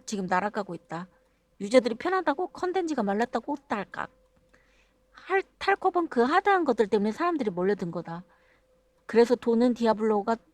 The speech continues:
더 챙겼고 정신승리는 디아블로랑 비슷한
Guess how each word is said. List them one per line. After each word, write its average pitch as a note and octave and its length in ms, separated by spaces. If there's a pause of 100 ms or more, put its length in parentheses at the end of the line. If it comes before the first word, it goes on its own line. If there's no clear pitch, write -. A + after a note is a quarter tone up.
(340)
더 A3 120
챙겼고 E4 580 (960)
정신승리는 A#3+ 800 (420)
디아블로랑 G#3 560
비슷한 A#3+ 500